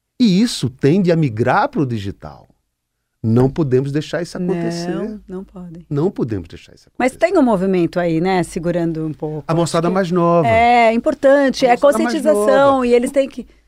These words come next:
Speaker 1: Você se lembra, Sara, que era normal você ter uma noção de que, ah, se eu toco naquele programa,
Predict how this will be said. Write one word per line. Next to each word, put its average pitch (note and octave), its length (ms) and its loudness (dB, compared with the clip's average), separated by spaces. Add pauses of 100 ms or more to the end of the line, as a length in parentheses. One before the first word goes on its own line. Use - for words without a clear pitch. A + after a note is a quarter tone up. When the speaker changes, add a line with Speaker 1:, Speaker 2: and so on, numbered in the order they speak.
Speaker 1:
Você C#4 220 0
se - 160 -6
lembra, F3 520 0
Sara, D#3 340 -4
que F3 340 -6
era E3+ 160 -4
normal F3 540 -2
você C#3+ 240 -6
ter C3 400 -4
uma A#2 240 -6
noção A#2+ 380 -6
de A#2 80 -12
que, - 80 -10
ah, B2 220 -4
se - 120 -10
eu D#3+ 60 -4
toco C#3+ 320 -6
naquele F3 280 -6
programa, G2+ 720 -6